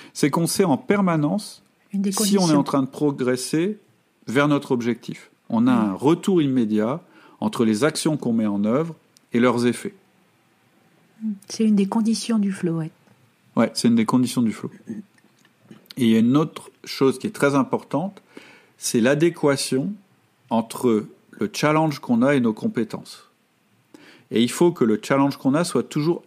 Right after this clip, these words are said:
Speaker 1: légèrement supérieur à nos compétences. S'il est très supérieur,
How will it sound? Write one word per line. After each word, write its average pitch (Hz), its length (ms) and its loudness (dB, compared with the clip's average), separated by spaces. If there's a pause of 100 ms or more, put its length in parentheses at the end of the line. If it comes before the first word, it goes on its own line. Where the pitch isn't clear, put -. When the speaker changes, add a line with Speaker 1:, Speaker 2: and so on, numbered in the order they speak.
Speaker 1:
légèrement 156 760 2
supérieur 131 840 -4 (1200)
à 127 100 2
nos 127 120 2
compétences. - 640 -8 (880)
S'il 156 400 0
est 110 220 0
très 175 480 2
supérieur, 110 840 -2